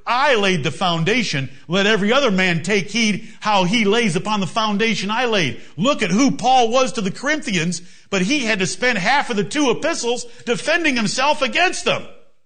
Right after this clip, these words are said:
How could a man love that church more than he did?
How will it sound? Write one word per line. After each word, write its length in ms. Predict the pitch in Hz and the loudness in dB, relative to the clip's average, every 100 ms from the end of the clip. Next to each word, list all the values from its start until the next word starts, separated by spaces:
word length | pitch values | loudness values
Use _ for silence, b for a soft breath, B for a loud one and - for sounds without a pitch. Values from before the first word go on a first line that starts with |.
| _ _ _ _ _ _ _ _ _ _ _ _ _ _ _ _ _ | _ _ _ _ _ _ _ _ _ _ _ _ _ _ _ _ _
How 200 | - 190 | 0 0
could 160 | - 202 | 2 2
a 120 | 160 | 4
man 500 | 160 233 247 160 139 | 4 6 6 4 4
love 420 | 156 247 208 143 | 4 4 4 2
that 220 | 202 202 - | 2 2 0
church 340 | 262 220 - | 0 0 2
more 240 | 190 240 | 2 4
than 120 | 185 185 | 4 4
he 100 | 160 | 4
did? 480 | 190 240 120 - | 4 2 0 -6